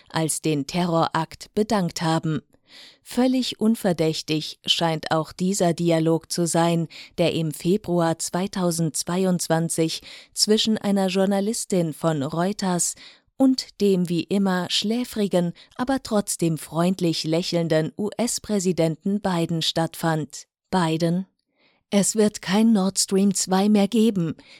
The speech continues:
Wir werden dem ein Ende setzen.“ Reuters: „Aber wie wollen Sie das genau machen, da die Kontrolle über dieses Projekt in Deutschland liegt?“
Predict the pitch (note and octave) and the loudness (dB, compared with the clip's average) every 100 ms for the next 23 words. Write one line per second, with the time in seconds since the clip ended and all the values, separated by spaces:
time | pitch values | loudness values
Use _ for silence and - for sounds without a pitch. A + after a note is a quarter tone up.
0 | _ G3+ G#3 G#3 B3 A#3+ G#3+ F3 F3 E3 | _ 4 4 4 2 4 4 4 4 0
1 | - G3+ G#3+ G#3+ G3 E3+ E3+ E3 - E3 | -2 -2 2 4 4 2 2 0 -4 -4
2 | D3 - _ _ _ _ _ _ _ - | -6 -10 _ _ _ _ _ _ _ -4
3 | E3 D#3 - E3 D#3+ - - _ _ _ | -2 0 -2 -4 -4 -6 -14 _ _ _
4 | _ _ _ _ G3+ G#3+ A3 A#3 C4 A#3+ | _ _ _ _ 0 2 2 2 2 4
5 | G3+ G3 F#3 F3+ F3 - F#3 F#3 F#3+ G3+ | 4 4 2 0 0 0 0 2 2 2
6 | - A#3 D#3+ - _ - E3 D#3+ D3+ E3+ | 0 -2 -4 -6 _ -4 0 0 0 -4
7 | D#3+ - E3 G3 F#3 F3 D#3+ D#3+ G3 G3+ | -4 -2 0 2 2 2 0 0 -2 0
8 | F3 - F3 E3 E3+ - G3+ G3+ A#3 - | -2 -2 0 2 0 -2 -2 0 0 0
9 | - G3 F3 E3+ E3 - - | 0 2 2 0 -2 -4 -14